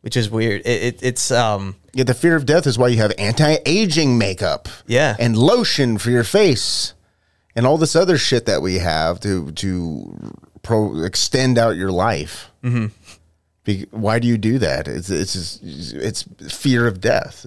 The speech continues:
Speaker 2: You know, it's all the Ray Kurzweils in the world who wanna join their consciousness into a fucking computer. It's like, why would,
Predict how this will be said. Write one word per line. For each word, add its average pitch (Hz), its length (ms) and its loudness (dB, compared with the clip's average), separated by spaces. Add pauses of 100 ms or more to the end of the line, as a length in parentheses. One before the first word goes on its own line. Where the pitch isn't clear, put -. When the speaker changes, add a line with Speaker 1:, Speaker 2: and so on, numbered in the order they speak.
Speaker 2:
You 95 80 -6
know, 87 180 -4
it's 101 180 -6
all 95 160 2
the 98 120 -2
Ray 104 240 0
Kurzweils 80 760 -2
in 80 120 -4
the 76 60 -4
world 71 400 -6 (520)
who 90 80 -12
wanna 82 460 -4 (720)
join 101 500 0
their 90 220 0
consciousness 98 720 -2
into 92 200 -2
a 85 60 0
fucking 90 320 -4
computer. 82 540 -6
It's - 100 -12
like, 80 100 -6
why 110 360 0
would, 151 240 0